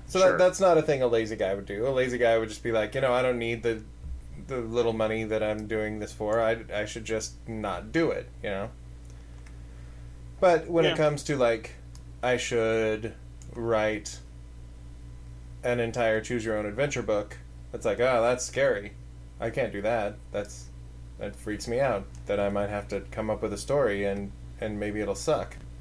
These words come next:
Speaker 2: Yeah, and I, I tend to approach things from this, like, "Well, all right, so I need to do this, but then this thing has gotten so complicated that there are all these other factors to consider," and it's like, ah, the first time I start to feel my brain tying itself in knots,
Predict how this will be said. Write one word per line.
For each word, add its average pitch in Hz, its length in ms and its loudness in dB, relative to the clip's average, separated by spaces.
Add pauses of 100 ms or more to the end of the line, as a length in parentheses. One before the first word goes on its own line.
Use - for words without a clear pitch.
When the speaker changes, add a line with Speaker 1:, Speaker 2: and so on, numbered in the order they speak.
(760)
Speaker 2:
Yeah, 139 340 4
and 143 80 4
I, 165 300 0
I 165 40 0
tend 165 220 -2
to 135 160 2
approach 117 400 -2
things 113 260 -4
from 110 160 -4
this, 101 180 -2
like, 113 220 -2
"Well, 120 240 4
all 113 160 2
right, 101 180 2
so 127 120 2
I 110 60 0
need 131 120 2
to 131 80 2
do 117 220 4
this, 107 260 4
but - 220 0
then 104 500 0
this 104 200 2
thing 117 200 2
has 107 100 2
gotten 110 300 0
so 104 160 2
complicated 92 720 2
that 87 100 4
there 90 140 4
are 90 80 4
all 92 120 4
these 92 160 4
other 92 160 4
factors 90 440 -2
to 87 100 0
consider," 90 500 2
and 90 220 -2
it's 85 160 -2
like, 87 300 2
ah, 101 760 2
the 98 60 -2
first 107 280 -2
time 107 180 -2
I 95 80 -2
start 98 220 0
to 101 80 -4
feel 107 180 -2
my 95 140 0
brain 87 320 0
tying 90 260 -2
itself 90 300 -2
in 85 160 -4
knots, 87 360 0